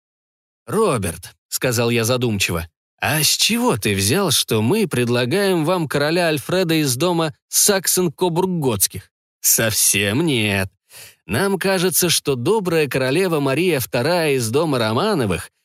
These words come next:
будет для вас самой подходящей правительницей. И в отличие от любого из других претендентов, за ней всегда будет стоять огромная и могучая Российская империя, готовая в любой момент прийти на помощь.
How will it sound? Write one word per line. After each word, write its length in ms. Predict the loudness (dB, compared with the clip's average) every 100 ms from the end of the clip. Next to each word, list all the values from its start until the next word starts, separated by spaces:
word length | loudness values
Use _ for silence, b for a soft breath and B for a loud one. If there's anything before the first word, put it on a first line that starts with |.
| _
будет 480 | -10 -2 0 0 0
для 200 | 0 0
вас 200 | 0 0
самой 680 | 0 0 0 0 0 2 0
подходящей 840 | -2 -2 -2 0 0 0 0 -2
правительницей. 1000 | -2 0 0 0 -2 -2 0 -2 -4 -12 b b -6
И 100 | -2
в 60 |
отличие 500 | -2 0 0 0 0
от 120 | -2 0
любого 560 | 0 2 0 0 0
из 80 | -2
других 540 | -2 -2 0 0 0
претендентов, 800 | -2 -2 0 0 0 0 -4 -8 -16 _ _
за 160 | -4 0
ней 160 | 0
всегда 800 | 2 2 0 -2 -4 -2 0 0
будет 360 | -2 0 0 0
стоять 460 | -2 0 0 0 -2
огромная 840 | -2 -2 0 0 0 0 0 0
и 80 | 2
могучая 600 | 0 0 0 0 0 0
Российская 680 | 0 0 0 0 0 -2 -2
империя, 640 | 0 0 0 0 -4 -8 b b
готовая 480 | -4 -2 0 0 0
в 100 | 0
любой 540 | 0 0 0 0 2
момент 500 | 0 0 0 0 -2
прийти 340 | -2 -2 0 0
на 140 | 0
помощь. 500 | 0 0 0 -2 -4